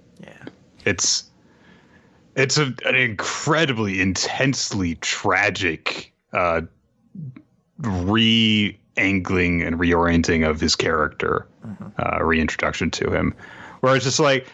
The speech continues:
Speaker 2: yeah, I, I get why this guy, you know, was,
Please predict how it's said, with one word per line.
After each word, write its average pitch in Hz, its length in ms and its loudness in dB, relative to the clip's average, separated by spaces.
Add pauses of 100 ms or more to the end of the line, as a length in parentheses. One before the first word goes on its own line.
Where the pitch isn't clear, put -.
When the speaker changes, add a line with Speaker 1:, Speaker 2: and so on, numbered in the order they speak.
(320)
Speaker 2:
yeah, 233 640 4
I, 139 240 0
I 160 160 4
get 160 340 0
why 131 400 2
this 147 300 -2
guy, 147 320 2
you 143 340 0
know, 135 340 2 (100)
was, 120 460 0